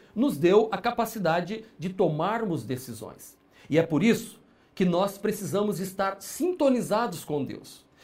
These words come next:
Porque os demônios não são um problema para Deus. Para manter os vulcões não é um problema para Deus, mas lidar com os seres humanos é complicado. Nós até que gostaríamos que Deus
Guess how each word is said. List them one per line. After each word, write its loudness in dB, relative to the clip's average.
Porque 2
os 0
demônios 2
não 4
são 4
um -8
problema 2
para -4
Deus. -16
Para 4
manter 6
os 0
vulcões 2
não 2
é 2
um 2
problema 2
para -6
Deus, -10
mas -2
lidar 0
com 0
os 0
seres 0
humanos -2
é -2
complicado. -4
Nós 2
até 2
que -2
gostaríamos 4
que -4
Deus 4